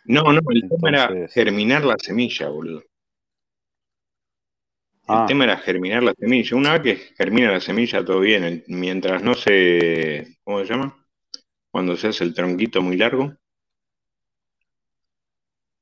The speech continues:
Speaker 1: Uh, se ahile.
Speaker 2: Eh,
Speaker 1: Se
Speaker 2: sí. Mientras que no se doble, decís. O sea, como que
Speaker 1: Se hace como un hilo, se ahila.
Speaker 2: Sí, sí, sí,
Speaker 1: empieza
Speaker 2: sí.
Speaker 1: a buscar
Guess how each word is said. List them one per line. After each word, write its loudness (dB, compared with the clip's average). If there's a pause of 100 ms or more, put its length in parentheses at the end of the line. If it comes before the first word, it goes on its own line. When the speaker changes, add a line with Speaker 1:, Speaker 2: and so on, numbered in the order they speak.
(400)
Speaker 1:
Uh, 4
se 0
ahile. 4 (720)
Speaker 2:
Eh, -20 (300)
Speaker 1:
Se -8
Speaker 2:
sí. -6 (680)
Mientras -6
que -6
no 0
se -4
doble, 4
decís. -8 (120)
O -8
sea, -4
como -4
que -4
Speaker 1:
Se 4
hace 0
como 2
un 6
hilo, 0 (120)
se 0
ahila. 2 (1400)
Speaker 2:
Sí, 2
sí, -6
sí, -6
Speaker 1:
empieza 2
Speaker 2:
sí. 0
Speaker 1:
a 2
buscar -8